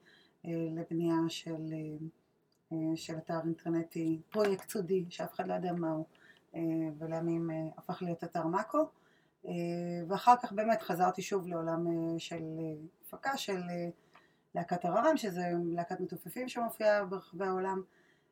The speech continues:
אה, וכשהגעתי לפה זה בכלל היה לניהול פרויקט שחברתי לאיזה איש עסקים שהיה צריך פשוט לנהל איזשהו פרויקט של, אה, חודשיים. וכשחז-,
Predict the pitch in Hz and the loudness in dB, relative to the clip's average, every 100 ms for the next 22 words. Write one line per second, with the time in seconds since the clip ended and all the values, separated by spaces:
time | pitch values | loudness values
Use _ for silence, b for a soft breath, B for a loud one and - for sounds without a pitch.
0 | _ 180 180 175 175 180 175 - - 180 | _ -4 -4 -2 -2 -2 -4 -8 -8 -4
1 | - 208 190 - 349 349 349 220 - 247 | 2 4 6 6 6 8 6 6 8 10
2 | 254 262 233 233 247 - 202 190 220 247 | 10 6 2 4 2 2 6 8 8 6
3 | - 196 185 180 - 196 190 208 202 185 | 2 2 2 0 -4 0 4 4 4 0
4 | 170 185 180 - 170 311 285 180 180 190 | 2 -2 -2 -10 -4 -2 0 0 0 -2
5 | 175 - 160 165 - 165 - 175 160 160 | -6 -6 -10 -10 -12 -18 -8 -4 -2 -4
6 | 160 160 - 170 170 - 160 160 160 165 | -8 -12 -8 -8 -8 -6 -6 -6 -6 -6
7 | - 180 226 330 - _ _ _ _ _ | -2 0 6 4 4 _ _ _ _ _
8 | - 175 - 180 165 165 | -12 -8 -6 0 -2 -2